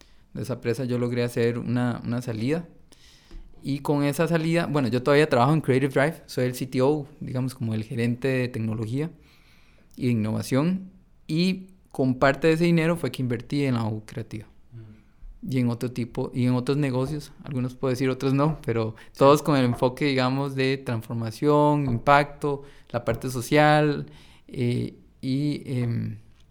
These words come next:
Speaker 1: y sí, más, más o menos en
Speaker 2: Está súper cool. El, el que, que, que,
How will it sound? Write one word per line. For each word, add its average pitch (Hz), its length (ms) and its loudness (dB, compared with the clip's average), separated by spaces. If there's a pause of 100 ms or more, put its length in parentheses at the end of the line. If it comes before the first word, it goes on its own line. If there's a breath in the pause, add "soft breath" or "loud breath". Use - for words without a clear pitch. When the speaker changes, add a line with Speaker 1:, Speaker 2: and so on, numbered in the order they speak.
(560)
Speaker 1:
y 147 100 -8
sí, 135 180 -6
más, 131 280 -4
más 127 180 -2
o 143 60 -4
menos 135 360 -2
en 127 240 -6 (600 soft breath)
Speaker 2:
Está 127 120 -8
súper 127 280 -6
cool. 135 260 -6 (140)
El, 110 640 -6
el - 140 -8
que, 123 240 -2
que, - 400 -6
que, - 360 -12